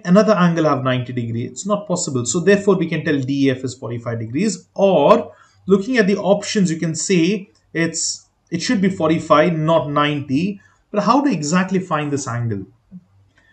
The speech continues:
Now I have found this side. Now let us find the distance here and here. You will find that is also square root eighteen. You can do it. Why? Because the coordinates are zero and three. Isn't it?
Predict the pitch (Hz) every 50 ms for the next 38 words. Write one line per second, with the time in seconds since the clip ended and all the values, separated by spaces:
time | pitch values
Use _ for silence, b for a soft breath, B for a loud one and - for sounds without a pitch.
0 | b b b b b b - 220 220 - 180 208 220 226 220 - - 240 254 294
1 | 311 294 226 180 170 180 165 165 202 - - - - - - - - _ - -
2 | - 190 165 147 131 139 175 226 - - b b b b b b b b 247 240
3 | 233 247 262 269 - - - - 233 226 226 226 220 208 185 190 180 175 196 190
4 | - - 202 190 180 170 - - 180 180 175 170 165 151 139 131 127 127 117 107
5 | 98 92 - - _ _ _ _ _ _ _ b b b b b b b b b
6 | b b b _ _ 175 165 190 214 240 269 226 - - - 220 214 208 196 180
7 | 185 180 180 190 175 175 175 170 - - 233 233 - - - - 165 160 151 160
8 | 185 180 180 185 170 - - - _ 165 185 190 180 175 139 151 151 151 175 160
9 | 160 165 175 151 135 127 127 139 147 156 151 190 - 170 143 151 151 - - 151
10 | 156 151 151 151 143 143 - 160 151 131 120 135 147 147 143 139 135 139 135 -
11 | - 180 202 196 143 117 117 - _ _ _ _ _ _ _ _ _ _ _ _
12 | _ 147 143 160 160 185 220 226 B